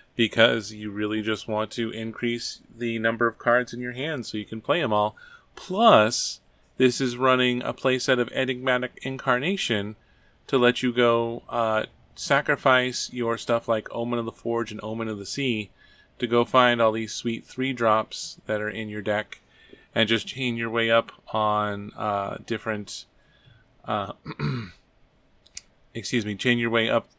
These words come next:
up the, uh, casting costs,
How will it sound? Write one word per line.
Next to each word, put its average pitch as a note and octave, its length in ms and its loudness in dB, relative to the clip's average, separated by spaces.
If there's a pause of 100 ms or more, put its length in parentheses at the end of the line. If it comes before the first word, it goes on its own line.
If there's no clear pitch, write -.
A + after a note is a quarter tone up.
(120)
up A#2+ 180 -2
the, G#2 480 0 (400)
uh, G#2+ 160 -6
casting C#3 380 -2
costs, G#2+ 460 0